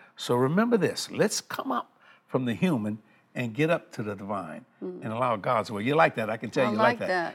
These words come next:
Speaker 2: That's
Speaker 1: it's, uh,
Speaker 2: really
Speaker 1: see what I
Speaker 2: good.
Speaker 1: did? I wrote that down. Is that
Speaker 2: You might
Speaker 1: okay?
Speaker 2: have to use
Speaker 1: You
Speaker 2: that.
Speaker 1: might have to use that. Kathy preaches my sermons a lot, and that's fine.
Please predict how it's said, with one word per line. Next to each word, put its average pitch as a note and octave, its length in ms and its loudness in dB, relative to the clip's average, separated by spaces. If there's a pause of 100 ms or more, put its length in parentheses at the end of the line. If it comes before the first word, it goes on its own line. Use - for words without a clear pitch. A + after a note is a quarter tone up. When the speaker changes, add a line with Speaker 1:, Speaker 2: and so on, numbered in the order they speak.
Speaker 2:
That's - 200 6
Speaker 1:
it's, - 120 -2
uh, - 60 8
Speaker 2:
really G#3 140 4 (260)
Speaker 1:
see G3+ 80 2
what A3+ 100 6
I A3 60 6
Speaker 2:
good. G3 80 0
Speaker 1:
did? G#3 100 6
I F3+ 60 8
wrote F3+ 240 2
that F3+ 160 4
down. A2+ 340 4
Is C3+ 120 -2
that C#3+ 100 4
Speaker 2:
You B2+ 60 0
might A#3 120 6
Speaker 1:
okay? A#3 80 2
Speaker 2:
have A3+ 160 -2
to - 160 -6
use A3+ 200 -2 (100)
Speaker 1:
You - 80 -2
Speaker 2:
that. - 100 4
Speaker 1:
might F3 140 8
have E3 140 4
to D3 80 2
use E3 220 2
that. - 120 -8
Kathy F3 260 10
preaches D3+ 320 2
my A2 140 -2
sermons G#2+ 340 -2
a F#2+ 60 -10
lot, - 160 -16 (220)
and C3+ 140 4
that's F3+ 160 6
fine. D#3+ 300 0